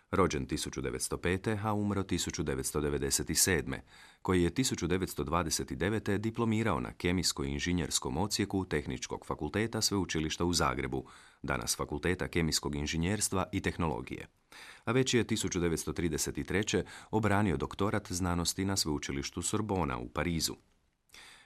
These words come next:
U svojoj dizertaciji Mladen Pajić se bavio rasvjetljavanjem kemijske strukture bazičnog živa dva sulfata, minerala turbita, metodama difrakcije rentgenskoga zračenja.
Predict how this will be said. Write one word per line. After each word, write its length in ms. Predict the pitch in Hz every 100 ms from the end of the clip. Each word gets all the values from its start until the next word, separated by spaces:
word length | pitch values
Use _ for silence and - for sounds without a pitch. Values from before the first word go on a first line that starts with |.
| -
U 80 | 110
svojoj 260 | 147 151
dizertaciji 760 | 87 80 78 92 101 120 135 135
Mladen 420 | 90 80 73 65
Pajić 380 | 78 90 113 -
se 200 | - 123
bavio 480 | 120 117 117 110 -
rasvjetljavanjem 760 | 107 - 104 101 98 98 87
kemijske 440 | - 82 71 - 65
strukture 600 | - - - 110 117 98
bazičnog 680 | 82 82 82 - 80 73 - 82
živa 340 | 76 85 78
dva 220 | 71 73 73
sulfata, 580 | 76 - 76 67 65 58 - - -
minerala 520 | 80 73 71 69 67
turbita, 540 | - 80 92 95 - - - - _ 98
metodama 520 | 95 95 90 78 69
difrakcije 720 | 73 - 107 113 - 110 101 98
rentgenskoga 680 | 98 87 87 85 - 87
zračenja. 540 | 82 76 58 - 58